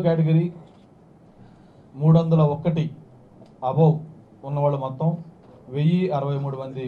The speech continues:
కుటుంబాలు. దీన్ని చూస్తే సెవెన్ సెవెంటీ వన్, ఎయిట్ సెవెంటీ వన్ పర్సెంట్ ఇది వచ్చింది. మొత్తం హండ్రెడ్ పర్సెంట్ ఇది రేషియోలు. ఇందులో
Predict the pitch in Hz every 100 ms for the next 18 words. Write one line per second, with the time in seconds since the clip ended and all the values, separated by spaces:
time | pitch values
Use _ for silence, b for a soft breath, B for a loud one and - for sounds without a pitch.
0 | 123 135 147 139 139 165 - - - -
1 | - - _ - _ - 156 160 156 160
2 | 180 156 147 - - - - _ _ -
3 | - 147 165 160 151 143 147 143 127 -
4 | - 127 151 165 - 147 151 139 135 139
5 | 135 151 143 151 127 127 127 123 120 107
6 | 101 127 131 151 139 123 135 139 131 135
7 | 120 120 120 160 160 123 117 135 139 131
8 | 156 226 - - - _ _ B B -
9 | - - 151 175 196